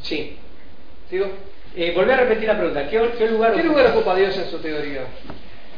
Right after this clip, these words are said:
Speaker 2: No necesitamos esa hipótesis, responderá con la mayor calma el científico. ¿Qué queda entonces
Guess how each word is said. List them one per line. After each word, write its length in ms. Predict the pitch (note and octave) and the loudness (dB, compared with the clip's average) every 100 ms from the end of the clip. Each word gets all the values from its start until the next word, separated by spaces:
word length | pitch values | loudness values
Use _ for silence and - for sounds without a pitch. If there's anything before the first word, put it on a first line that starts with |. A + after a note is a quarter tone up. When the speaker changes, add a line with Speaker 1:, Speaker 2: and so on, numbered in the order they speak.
| - - - - | -6 -6 -6 -4
Speaker 2:
No 100 | A3 | 0
necesitamos 640 | C4+ C4 G#3+ G3+ A#3+ G#3 F3+ | 0 0 -4 -4 -4 -4 -4
esa 180 | E3+ | -4
hipótesis, 560 | D#3+ E3+ D3+ D3 - - - - - - - - | -4 -2 -4 -4 -6 -6 -6 -8 -8 -8 -6 -6
responderá 440 | - E3 E3 E3+ | -4 -2 2 2
con 120 | E3+ | 2
la 80 | D#3 | -2
mayor 320 | D3+ - F3 | -4 -4 -4
calma 300 | - G3 G3 | -2 -2 -2
el 80 | D#3 | -4
científico. 500 | D3+ C3+ B2+ B2+ B2 B2 - - - - - - - - - - - - | -4 -6 -6 -6 -6 -8 -8 -8 -8 -8 -8 -8 -8 -8 -8 -8 -8 -8
¿Qué 140 | - C#4 | -6 -2
queda 200 | C#4 B3 | 4 4
entonces 540 | A3+ B3+ A3 F3 F3+ | 6 4 4 2 -4